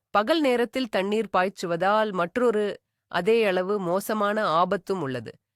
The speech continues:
சிறு வயதில் உருப்பெருக்கி கண்ணாடி வைத்து சூரிய ஒளியை குவித்து காகிதத்தில் தீ மூட்டியது நினைவிருக்கிறதா?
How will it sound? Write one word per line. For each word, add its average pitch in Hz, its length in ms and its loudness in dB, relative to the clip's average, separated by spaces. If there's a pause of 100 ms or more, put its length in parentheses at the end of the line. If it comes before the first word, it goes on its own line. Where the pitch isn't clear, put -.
(260)
சிறு 285 320 0
வயதில் 214 520 0 (140)
உருப்பெருக்கி 208 680 -4
கண்ணாடி 196 540 0
வைத்து 156 360 -6 (320)
சூரிய 302 480 0
ஒளியை 202 400 0
குவித்து 226 480 -6
காகிதத்தில் 208 720 0
தீ 254 180 -4
மூட்டியது 220 540 -2
நினைவிருக்கிறதா? 190 840 -2